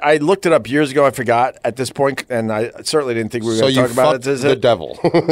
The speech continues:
Speaker 2: <laughs>
Speaker 1: She had beautiful eyes.
Speaker 2: Well, keep looking at those things 'cause she had fucking the Alps running through her back.
Speaker 1: Well, I, I, I mean,
Speaker 2: So she had, like, a, a Satan's singe
Speaker 1: It
Speaker 2: mark
Speaker 1: was
Speaker 2: from the
Speaker 1: it was dark, dark hair,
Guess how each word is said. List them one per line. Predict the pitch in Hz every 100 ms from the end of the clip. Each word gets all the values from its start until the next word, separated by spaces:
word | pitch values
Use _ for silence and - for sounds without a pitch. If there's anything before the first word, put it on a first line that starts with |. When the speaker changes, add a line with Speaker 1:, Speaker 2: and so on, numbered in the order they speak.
| -
Speaker 2:
<laughs> | 165
Speaker 1:
She | 208
had | 160
beautiful | 160 208 254 143 123
eyes. | 180 120 131 - - - _ _ _ _ _ -
Speaker 2:
Well, | 147 104 107 110 - -
keep | 165 -
looking | 165 190 160
at | 156 175
those | 208 226
things | 151 147 -
'cause | 143
she | -
had | 156 147
fucking | 185 180 156 143
the | 127 156
Alps | 143 175 - -
running | 151 151 160
through | 165
her | 160
back. | 147 175 180 - -
Speaker 1:
Well, | - - _ _
I, | - 220 -
I, | 180 196
I |
mean, | 165 147
Speaker 2:
So | 175
she | 160 214
had, | 208
like, | 185 165
a, | -
a | 135
Satan's | - 170 175 165 160 - - -
singe | - 160 170 151
Speaker 1:
It | 175
Speaker 2:
mark | 196
Speaker 1:
was | - -
Speaker 2:
from | 196 190
the | - 156 151 170 - - -
Speaker 1:
it | 135
was | 143 110
dark, | 80 - 135 147 151 151 - - - 104 85
dark | - 123 123 120 - - _ _ _ _ -
hair, | 123 117 101 98 98 90